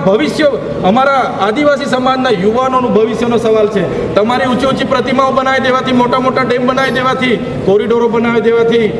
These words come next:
જી આઈ ડી સી, જી એમ ડી સી કરવાથી અમારા લોકોનો ઉદ્ધાર નથી. અમારા બાળકો ભણશે, ગણશે, આગળ વધશે. આજે શાળા નથી, શિક્ષક નથી, એની વાત તમે કેમ કરતા નથી? આજે ગુજરાત મોડલની મોટી મોટી વાત કરો છો, આદિવાસી વિસ્તારમાં કુપોષણ છે, એના માટે કેમ તમે કરતા નથી?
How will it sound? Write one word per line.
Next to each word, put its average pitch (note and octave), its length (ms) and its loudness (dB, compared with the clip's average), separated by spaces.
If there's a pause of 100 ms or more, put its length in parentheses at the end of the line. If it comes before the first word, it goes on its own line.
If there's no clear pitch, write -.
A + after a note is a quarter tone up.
(160)
જી G#3 160 2
આઈ A#3+ 100 0
ડી A#3 140 -2
સી, A3 100 0
જી G#3+ 140 2
એમ A3+ 100 2
ડી A3+ 140 0
સી A#3 120 0
કરવાથી A3 360 2
અમારા A3+ 240 0
લોકોનો A3 300 2
ઉદ્ધાર A#3 260 0
નથી. G#3+ 260 2 (300)
અમારા C4 380 2
બાળકો C4+ 320 2
ભણશે, A#3+ 400 0
ગણશે, A#3 360 0
આગળ B3 360 0
વધશે. C4 300 0 (360)
આજે G3+ 260 0
શાળા A#3 320 2
નથી, B3 260 0
શિક્ષક B3 360 -2
નથી, B3 280 0 (300)
એની A#3 260 0
વાત C4 160 0
તમે C4 200 0
કેમ C4+ 280 0
કરતા B3+ 240 0
નથી? B3 320 0 (240)
આજે G#3+ 280 0
ગુજરાત B3 320 0
મોડલની B3+ 420 0
મોટી B3 260 0
મોટી B3+ 220 0
વાત B3 180 0
કરો B3 200 0
છો, B3 180 0 (260)
આદિવાસી B3+ 560 0
વિસ્તારમાં C4 480 -2
કુપોષણ B3+ 560 0
છે, C4 100 2 (360)
એના C4+ 180 0
માટે C#4 200 0
કેમ C4+ 220 -2
તમે C4+ 220 0
કરતા C4 320 -2
નથી? B3+ 320 0